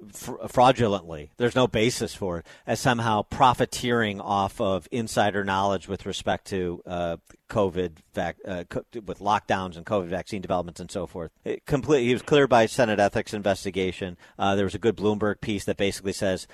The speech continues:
look, if you look at his trades, there is just no,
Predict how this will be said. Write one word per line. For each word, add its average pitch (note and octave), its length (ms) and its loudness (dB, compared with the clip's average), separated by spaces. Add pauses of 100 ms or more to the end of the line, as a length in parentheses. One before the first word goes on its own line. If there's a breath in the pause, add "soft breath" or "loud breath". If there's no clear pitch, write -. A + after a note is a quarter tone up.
(160 soft breath)
look, - 280 -4 (160 soft breath)
if - 160 -4
you A#2+ 140 0
look A#2 220 4
at G#2+ 120 4
his A2 200 2
trades, G2+ 480 0
there G2+ 240 2
is F#2+ 300 -2
just G#2+ 360 -10
no, A#2+ 240 4